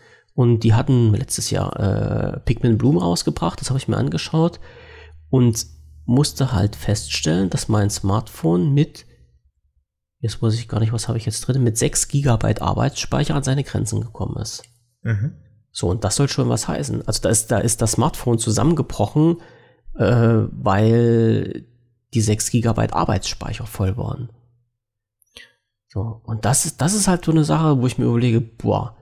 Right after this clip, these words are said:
Speaker 1: das ist für ein Smartphone eigentlich, also, was heißt, das ist ganz schön viel aus, es,
Speaker 2: Ja.
Speaker 1: es ist halt schon gut mit dabei, ja, ich weiß, es gibt auch noch welche, die, die mehr haben, aber eigentlich bräuchtest du das in einem Smartphone nicht, außer du spielst. Ja, und dann frage ich mich halt immer,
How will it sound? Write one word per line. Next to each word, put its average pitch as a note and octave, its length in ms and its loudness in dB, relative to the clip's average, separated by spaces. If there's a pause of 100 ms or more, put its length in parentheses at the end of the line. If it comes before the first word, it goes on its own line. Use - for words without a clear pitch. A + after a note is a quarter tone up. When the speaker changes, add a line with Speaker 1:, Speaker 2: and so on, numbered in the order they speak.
(420)
Speaker 1:
das G#2+ 120 0
ist G#2 140 0
für G#2 140 2
ein G#2 80 2
Smartphone G2 440 -4
eigentlich, G2+ 420 -4
also, F#2 260 0 (120)
was - 160 -6
heißt, - 140 -2
das G2 120 -4
ist G2+ 140 -4
ganz G2+ 200 -4
schön G#2+ 180 -6
viel C#3 260 2
aus, A2 180 -2
es, - 140 -6
Speaker 2:
Ja. G#2+ 100 0
Speaker 1:
es A2+ 140 -4
ist G#2+ 140 -2
halt G#2+ 120 0
schon G#2+ 200 0
gut - 260 -4
mit G#2+ 160 -2
dabei, A#2 260 0
ja, G#2 140 2
ich - 120 -8
weiß, - 140 -6
es A2 140 -8
gibt - 160 -8
auch A2 120 -4
noch G2+ 220 -6
welche, G#2+ 220 -2
die, G#2 360 -2
die G2+ 120 -2
mehr A#2+ 180 2
haben, A2 120 -2 (260)
aber - 180 0
eigentlich C#3 220 2
bräuchtest - 360 0
du A#2+ 40 2
das A2 160 0
in G#2+ 80 0
einem G#2+ 100 4
Smartphone A#2 480 0
nicht, D3+ 200 0
außer B2 220 2
du A#2+ 120 4
spielst. A#2 640 0 (580)
Ja, G#2 160 2
und G#2+ 360 0
dann A2 120 4
frage A2 260 2
ich C3 100 0
mich C3+ 120 2
halt C3 140 0
immer, C3 240 4